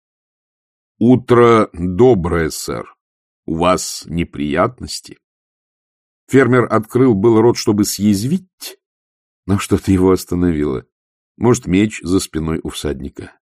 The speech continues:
может, его лёгкая улыбка. Улыбка почему-то пугала сильнее. «Э,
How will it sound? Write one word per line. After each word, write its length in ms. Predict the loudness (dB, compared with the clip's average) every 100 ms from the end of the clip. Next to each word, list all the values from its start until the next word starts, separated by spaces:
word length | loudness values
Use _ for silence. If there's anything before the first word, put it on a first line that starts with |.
| _
может, 240 | -2 0 2
его 120 | 2
лёгкая 300 | 2 -2 -4
улыбка. 680 | -4 -4 -4 -6 -8 -10 -10 _ _ _ _ _ _ _
Улыбка 560 | 0 2 2 0 -2 -2
почему-то 480 | -2 -4 -4 -4
пугала 400 | -6 -4 -2 -2
сильнее. 580 | -4 -6 -6 -8 -16 -20 _ _ _ _ _ _ _ _ _ _
«Э, 320 | -8 -8 -8